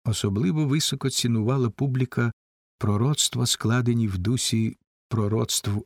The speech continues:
апокаліпсису, що звістували низку подій, кожну з яких можна було легко пристосувати до нашого міста і до таких плутаних, що кожен міг тлумачити їх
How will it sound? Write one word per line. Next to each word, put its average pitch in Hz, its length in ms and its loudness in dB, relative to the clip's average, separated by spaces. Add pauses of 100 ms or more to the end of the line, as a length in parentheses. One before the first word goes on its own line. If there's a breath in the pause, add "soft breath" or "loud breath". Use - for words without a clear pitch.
(140)
апокаліпсису, 135 1120 0 (500 loud breath)
що 101 600 -2 (180)
звістували 107 800 0
низку 104 360 0
подій, 107 560 0 (380)
кожну 139 380 2
з 123 80 0
яких 127 320 0
можна 123 300 2
було 120 380 2
легко 113 760 0 (200)
пристосувати 113 840 -2
до 104 160 0
нашого 107 440 0
міста 104 520 2 (440 loud breath)
і 113 540 2
до 131 100 2
таких - 720 -2 (280)
плутаних, 135 680 2
що 110 400 0
кожен 151 340 0
міг 135 200 0
тлумачити 123 680 0
їх 120 440 -2